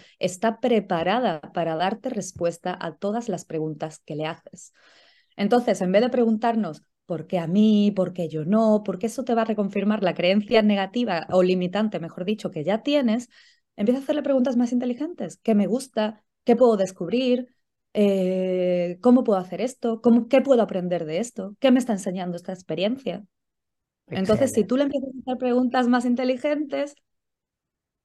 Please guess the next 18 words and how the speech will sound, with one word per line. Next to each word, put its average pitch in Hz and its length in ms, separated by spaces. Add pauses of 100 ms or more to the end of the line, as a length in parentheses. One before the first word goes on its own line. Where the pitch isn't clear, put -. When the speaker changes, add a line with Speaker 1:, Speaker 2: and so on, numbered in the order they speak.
(280)
Speaker 1:
empiezan 247 420
a 277 40
aflorar 233 360
respuestas 277 500
más 220 180
inteligentes 226 880 (120)
que 220 100
te 208 160
quitan 226 340
del 214 160
lugar 196 300
de 214 120
víctima 196 680 (220)
y 190 160
te 185 120
dan 190 160
un 220 140
lugar 196 440